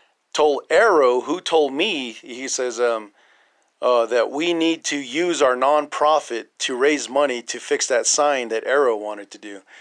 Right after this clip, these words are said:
So I'm like, "You know what? First of all, you know, watch your,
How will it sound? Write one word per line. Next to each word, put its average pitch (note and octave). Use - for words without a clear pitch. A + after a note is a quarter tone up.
So B2
I'm C#3+
like, B2+
"You C#3+
know C#3
what? D#3
First D#3+
of C3+
all, C3
you A#2+
know, A#2
watch C3
your, B2